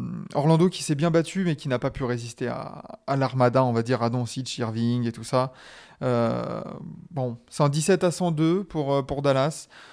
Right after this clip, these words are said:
On a encore vu un très bon Doncic, un très bon Tim Hardaway Junior en sortie de banc, euh, Grant Williams précieux.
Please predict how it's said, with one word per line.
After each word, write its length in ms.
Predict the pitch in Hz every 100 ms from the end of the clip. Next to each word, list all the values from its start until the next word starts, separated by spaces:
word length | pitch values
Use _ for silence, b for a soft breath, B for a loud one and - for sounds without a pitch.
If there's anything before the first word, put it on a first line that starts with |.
| B -
On 140 | 127
a 20 |
encore 220 | 127 123
vu 100 | 123
un 100 | 127
très 220 | 120 - 135
bon 160 | 139
Doncic, 640 | 139 143 - 151 - - _
un 160 | 131 131
très 340 | - 147 139
bon 120 | 139 139
Tim 200 | 143 143
Hardaway 400 | 139 143 143 135
Junior 300 | 135 143 139
en 60 | 139
sortie 300 | 143 - 143
de 60 |
banc, 280 | 143 143 165 B B B B B
euh, 420 | 131 123 120 120
Grant 180 | 117 123 131
Williams 280 | 131 131 127
précieux. 640 | - 143 - 143 143 156